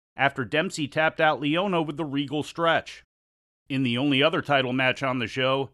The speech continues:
Dan Tamura won his first major singles title, becoming the All Japan World Junior Heavyweight Champion by pinning El Lindaman.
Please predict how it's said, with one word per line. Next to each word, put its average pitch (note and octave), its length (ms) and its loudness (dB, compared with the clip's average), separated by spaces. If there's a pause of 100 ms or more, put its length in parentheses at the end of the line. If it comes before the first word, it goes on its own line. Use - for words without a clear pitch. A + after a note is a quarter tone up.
(180)
Dan D#3 320 0
Tamura D#3+ 500 0
won C3+ 180 0
his F3 220 -4
first C#3+ 340 -4
major C3+ 400 -2
singles C3+ 440 -4
title, C#3 380 0
becoming C#3 460 -2
the C3 100 -2
All C#3+ 220 0
Japan C#3+ 500 -4
World D3 320 -2
Junior D#3 360 -4
Heavyweight B2+ 520 -2
Champion C#3 500 -2 (240)
by A#2+ 140 0
pinning E3 380 -4
El E3 200 4
Lindaman. A2+ 500 -2